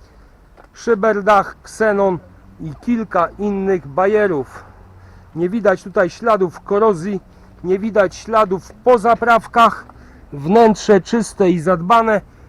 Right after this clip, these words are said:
Słuchajcie, siedemdziesiąt tysięcy kilometrów przejechane. Dwulitróweczka. Mieścicie się jeszcze w mniejszych opłatach.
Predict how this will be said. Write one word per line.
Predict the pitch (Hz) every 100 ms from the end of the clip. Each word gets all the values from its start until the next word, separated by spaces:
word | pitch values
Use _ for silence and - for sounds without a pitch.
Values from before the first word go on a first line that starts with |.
| -
Słuchajcie, | - 175 165 214 208 214 196
siedemdziesiąt | - 185 190 190 214 226 214 -
tysięcy | 196 226 220 202 - 208
kilometrów | - 208 214 208 214 -
przejechane. | - - 220 220 254 247 202 131 - - - - -
Dwulitróweczka. | 139 147 208 214 - 190 180 254 202 - 240 220 - - -
Mieścicie | 170 190 - - 247 247 220
się | -
jeszcze | 156 208 202 - 214
w | 156
mniejszych | 170 202 220 - 202 - -
opłatach. | 156 - 226 233 220 220 202